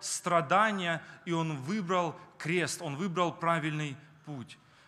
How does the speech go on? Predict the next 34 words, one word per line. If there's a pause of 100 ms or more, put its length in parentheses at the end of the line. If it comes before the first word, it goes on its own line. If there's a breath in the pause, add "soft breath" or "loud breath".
Братья
и
сестры,
если
мы
сегодня
посмотрим
на
нашу
жизнь, (200 loud breath)
что
мы
сегодня
выбираем
в
большинстве? (920 loud breath)
Мы
выбираем,
может
быть,
радость, (100)
может
быть,
мы
выбираем
какой-то
фан
в
нашей
жизни,
и
это
самое
главное.